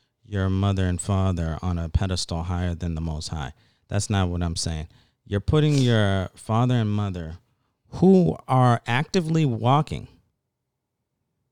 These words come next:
with the Most High because you're seeing their, their prospering, them prospering. You see their success. Or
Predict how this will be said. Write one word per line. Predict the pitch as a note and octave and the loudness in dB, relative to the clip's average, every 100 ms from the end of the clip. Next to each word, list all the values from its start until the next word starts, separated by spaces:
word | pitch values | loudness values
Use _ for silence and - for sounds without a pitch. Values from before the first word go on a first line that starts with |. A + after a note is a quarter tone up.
| _ _ _ _ | _ _ _ _
with | A2 G#2+ | -2 0
the | G2+ | 2
Most | F#2+ F2 E2+ | 2 0 -2
High | D#2 C2+ G#2+ _ _ _ _ _ _ _ _ _ _ _ _ _ _ | -4 -6 -8 _ _ _ _ _ _ _ _ _ _ _ _ _ _
because | A2+ - A2 G2+ G2+ B2 - _ _ _ _ _ _ _ _ _ _ _ _ _ - | -6 2 2 2 0 -8 -18 _ _ _ _ _ _ _ _ _ _ _ _ _ -2
you're | A#2 C3 | 4 4
seeing | - D3 D3 C#3+ C3+ A#2 | 4 2 4 6 4 4
their, | A#2 G#2 G2+ F#2 F2 - _ _ - | 4 4 4 2 -2 -8 _ _ -6
their | G#2+ | -4
prospering, | G2 - - A2+ G#2+ G#2+ - G2+ E2+ - | -4 -6 -4 0 0 0 -2 -6 -6 -8
them | G2+ G2+ F#2+ | -4 0 0
prospering. | - G#2 G2 F2+ - D2+ C2 - - _ _ _ _ | 0 0 0 0 -4 -10 -12 -14 -20 _ _ _ _
You | G2 | -8
see | - A2+ | -2 0
their | A2 G2+ | 2 0
success. | - F2+ - F2+ E2+ C#2+ - - - _ _ _ _ _ _ _ _ - | -2 -6 -6 -4 -4 -6 -8 -10 -12 _ _ _ _ _ _ _ _ -2
Or | D#3 E3+ D3+ A#2+ D3 | 4 8 8 6 2